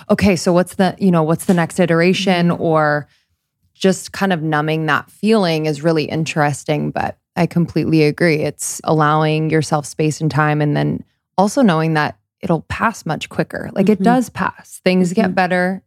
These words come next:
Speaker 1: It actually frees up quite a bit of energy.
Speaker 2: Yes.
Speaker 1: It frees up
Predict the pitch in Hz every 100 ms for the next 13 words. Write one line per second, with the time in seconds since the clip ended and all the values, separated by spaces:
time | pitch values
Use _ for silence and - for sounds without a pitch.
0 | - 175 165 - 175 175 165 - - 180
1 | 165 165 156 - - - 196 208 202 165
2 | 165 160 147 147 139 - _ _ _ _
3 | - 165 165 160 180 175 190 175 190 -
4 | 190 196 180 175 - - - 185 180 160
5 | 170 160 139